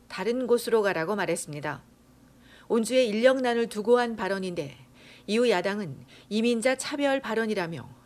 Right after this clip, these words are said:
즉각 반발했습니다. 포드 수상의 발언이 매우 실망스럽다고 전한 온주 자유당은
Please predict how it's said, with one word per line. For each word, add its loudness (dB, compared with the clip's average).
즉각 -2
반발했습니다. -4
포드 2
수상의 0
발언이 -2
매우 0
실망스럽다고 0
전한 -4
온주 -2
자유당은 -2